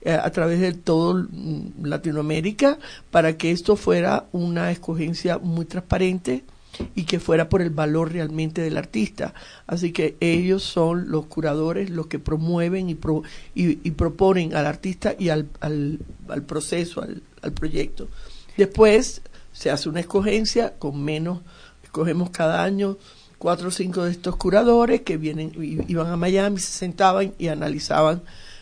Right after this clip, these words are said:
todas las propuestas, y de ahí salían unas, unos premios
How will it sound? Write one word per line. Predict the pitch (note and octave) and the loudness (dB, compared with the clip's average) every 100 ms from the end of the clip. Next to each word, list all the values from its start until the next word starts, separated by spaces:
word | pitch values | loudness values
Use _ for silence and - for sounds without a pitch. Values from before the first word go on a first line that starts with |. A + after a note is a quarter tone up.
| - | 0
todas | F3 E3+ | 4 6
las | F3 | 4
propuestas, | F#3+ F#3 A3+ A3 - B3+ B3+ | 2 4 6 6 4 0 2
y | F#3 E3 | 0 0
de | D#3 | 2
ahí | D3 | 2
salían | C#3+ D#3 D3 D3 D#3 F3+ - - | 2 2 4 4 2 -2 -8 -14
unas, | F3 D#3+ D3+ D#3+ - - | -8 -6 -4 -4 -6 -4
unos | F3 F3+ | 0 4
premios | - D#3+ E3 F#3 | 6 6 4 2